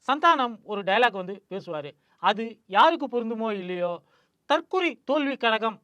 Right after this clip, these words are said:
என்று சமூக ஊடகங்களால் விமர்சிக்கப்படக்கூடிய விஜய்க்கு பொருந்தும். விஜய் எதற்காக கட்சி ஆரம்பிச்சோம், எதை நோக்கி கட்சி ஆரம்பிச்சோம் என்கிற ஒரு தெளிவில்லாமல்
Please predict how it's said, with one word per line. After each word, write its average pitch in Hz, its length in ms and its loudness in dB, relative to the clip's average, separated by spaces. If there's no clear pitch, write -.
என்று 202 480 -6
சமூக 294 560 0
ஊடகங்களால் 220 560 0
விமர்சிக்கப்படக்கூடிய 190 1040 -4
விஜய்க்கு 269 400 -4
பொருந்தும். 170 360 -12
விஜய் 294 440 -4
எதற்காக 320 520 4
கட்சி 226 260 -2
ஆரம்பிச்சோம், 208 520 -2
எதை 277 240 4
நோக்கி 330 240 -2
கட்சி 233 240 -2
ஆரம்பிச்சோம் 208 540 -2
என்கிற 196 440 -4
ஒரு 220 380 -2
தெளிவில்லாமல் 254 640 2